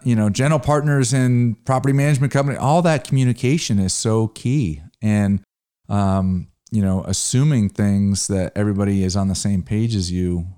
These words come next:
you know, can get you in trouble. So, um, that, that's, that's great. And I didn't realize you guys ha-, ha-, already had that connection before, and then you, you built it. It usually goes the other way around, but, um, so that's cool. Hey,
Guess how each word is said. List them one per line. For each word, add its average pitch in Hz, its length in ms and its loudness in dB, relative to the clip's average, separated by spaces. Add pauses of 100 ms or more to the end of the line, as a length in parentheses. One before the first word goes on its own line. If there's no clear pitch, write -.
(120)
you 95 100 -4
know, 90 120 -2
can 98 180 -8
get 95 200 -4
you 95 60 -2
in 87 80 -2
trouble. 92 380 -6
So, 90 300 -8 (460)
um, 92 360 -4
that, 101 340 -6
that's, 110 360 -4
that's - 260 -4
great. 101 280 -2
And 92 100 -4
I 107 80 0
didn't 107 160 0
realize 104 400 0
you 98 100 0
guys 98 480 -2 (100)
ha-, 87 140 -8 (100)
ha-, 104 120 -4
already 110 240 0
had 107 240 0
that 98 160 -2
connection 101 460 0
before, 98 880 -2
and 95 220 0
then 98 120 2
you, 95 300 0
you 92 180 -4
built 98 260 -4
it. 123 80 -10
It 120 160 -4
usually 123 320 2
goes 104 200 0
the 104 80 2
other 101 120 2
way 98 140 2
around, 98 460 0
but, 92 180 -4 (480)
um, 92 500 0 (600)
so - 120 -2
that's 110 200 2
cool. 117 280 -2 (300)
Hey, 160 400 0